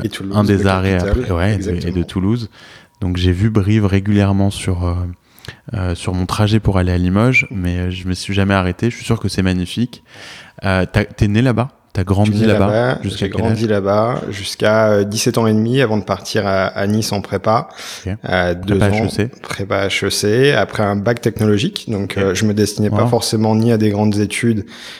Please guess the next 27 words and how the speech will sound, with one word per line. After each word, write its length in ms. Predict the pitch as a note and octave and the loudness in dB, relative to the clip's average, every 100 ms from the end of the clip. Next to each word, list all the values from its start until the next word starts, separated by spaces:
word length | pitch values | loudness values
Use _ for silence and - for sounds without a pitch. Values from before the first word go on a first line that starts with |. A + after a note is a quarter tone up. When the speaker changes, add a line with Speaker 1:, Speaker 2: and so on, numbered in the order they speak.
| - - | -18 -10
Speaker 1:
euh, 420 | F#2+ F#2+ F#2 F#2 | -2 0 0 0
ni 220 | F#2 G2+ G#2 | 2 2 4
au 40 | |
monde 240 | G#2 A2 | 4 4
de 60 | G#2 | 4
l'entrepreneuriat, 1200 | F#2+ F#2+ - F#2 G#2+ G2+ G2 F#2 G2 G2+ G#2+ B2+ | 2 0 -6 -6 -4 -2 0 0 -2 0 0 2
même 340 | C3 A2 A2 | 2 4 4
si 520 | G#2+ - - C3 C#3+ - - - - - | 2 -2 -2 -2 -4 -6 -16 -16 -18 -8
le 140 | - | -2
choix 240 | G#2 B2+ B2 | 0 2 2
du 100 | A2+ | 2
bac 340 | A2 A#2 A2+ | 2 2 2
technologique 560 | - G#2+ A#2 A2+ A2 B2+ | 0 2 4 4 2 2
à 60 | A2 | 4
l'époque 360 | G#2 B2 B2 | 4 2 0
était 220 | A2 G2 | 0 -2
plutôt 240 | F#2+ G2+ A#2 | -4 -2 -4
pour 260 | A#2 G2+ | -2 -2
être, 240 | G2+ G#2 - | 0 -2 -2
euh, 140 | F#2 - - - - | -2 -2 -6 -10 -14
proche 240 | - C3 A#2 | -4 0 0
du 100 | A2 | 2
monde 160 | A2 | 2
de 40 | G#2 | 2
l'entreprise. 480 | G2+ - G2 B2 B2 | 0 -2 -2 -2 -2
C'est-à-dire 320 | G#2 F#2 - | -2 -2 -2
que 320 | G#2 F2 F2 | -4 -2 -4